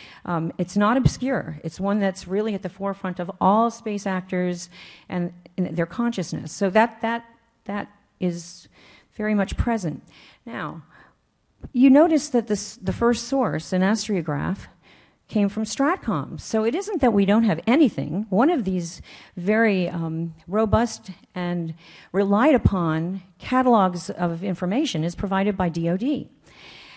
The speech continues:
and has been for a number of years. And the, the, I think the point that needs to be made is,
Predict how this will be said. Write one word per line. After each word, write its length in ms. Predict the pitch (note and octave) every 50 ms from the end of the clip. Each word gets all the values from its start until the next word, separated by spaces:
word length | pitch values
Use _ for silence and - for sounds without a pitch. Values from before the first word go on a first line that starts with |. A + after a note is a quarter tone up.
| -
and 260 | - F#3 F#3 F3+ F#3 F#3
has 280 | G#3+ A#3+ C4 C#4 C4+
been 400 | - G#3 F3 E3+ G3 A#3 C4+ B3+ - - _ - - _
for 160 | - - G3 F3+
a 20 |
number 340 | F#3+ G#3 B3+ E4 C#4 A3 F3+
of 80 | D3+
years. 460 | D3+ D3+ D3 C#3+ C#3 E3 F#3 G3 - - -
And 320 | F#3 F3+ E3+ F3 F3+ F3+ E3+ - - - _ _ _ _ -
the, 80 | G#3+
the, 220 | G#3 - G3+ G3+ G3+ - - -
I 80 | - G#3+
think 180 | - D4 C4+
the 60 | - A3+
point 380 | - - D4+ D#4 D4+ C#4+ -
that 280 | - A3 G#3 - - - _ - - - _
needs 280 | G#3 A3 A#3+ B3 - -
to 40 | -
be 260 | A#3 A#3 G#3 G#3 G3+ G3+ G3
made 300 | G#3 A3 A3+ A3 G#3 F#3+
is, 280 | F3 E3+ F#3 - -